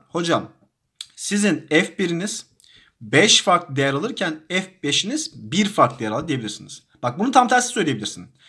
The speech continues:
Dersin ki F beş bir olsun, iki olsun, üç olsun, dört olsun, beş olsun dersin. E bu durumda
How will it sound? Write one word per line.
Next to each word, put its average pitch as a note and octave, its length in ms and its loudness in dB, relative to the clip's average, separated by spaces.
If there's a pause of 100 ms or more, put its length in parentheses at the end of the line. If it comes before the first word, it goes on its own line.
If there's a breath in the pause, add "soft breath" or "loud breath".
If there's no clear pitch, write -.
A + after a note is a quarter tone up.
(240 soft breath)
Dersin A3 360 6
ki D#3+ 200 -2
F G3+ 280 0
beş C4+ 240 0
bir C#4+ 120 2
olsun, G3 480 0
iki G3+ 280 0
olsun, A3 380 4
üç A#3+ 180 0
olsun, F#3 360 4
dört A#3 240 4
olsun, C3+ 240 -2
beş G3 180 2
olsun B3 240 -2
dersin. B3+ 420 0 (360 loud breath)
E C#3 100 0
bu G#3 100 2
durumda F#3+ 420 2